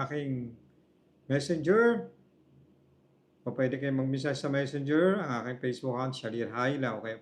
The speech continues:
follow nyo ako sa aking Facebook page, Hyla Shalir. Ngayon, punta natin yung, ah, napakaraming nagtatanong kung available na raw ba yung s-, yung, ah,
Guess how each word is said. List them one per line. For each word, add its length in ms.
follow 240
nyo 240
ako 160
sa 180
aking 220
Facebook 340
page, 540
Hyla 480
Shalir. 640
Ngayon, 480
punta 320
natin 560
yung, 240
ah, 480
napakaraming 800
nagtatanong 640
kung 420
available 540
na 160
raw 160
ba 320
yung 400
s-, 400
yung, 340
ah, 800